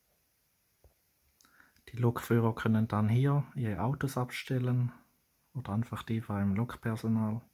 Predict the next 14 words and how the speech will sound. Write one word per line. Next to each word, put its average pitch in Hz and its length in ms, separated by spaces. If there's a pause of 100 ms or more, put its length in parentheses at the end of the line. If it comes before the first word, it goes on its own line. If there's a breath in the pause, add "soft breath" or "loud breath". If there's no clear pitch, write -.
(3000 loud breath)
Noch 127 260
was 123 280
zu 117 80
der 113 100
Gleisführung. 170 920 (1120 loud breath)
Der 120 140
Zug - 400
kommt 113 320
hier 113 180
aus 107 240
dem 107 220
Tunnel, 180 420 (1600 soft breath)
fährt - 380
dann 104 400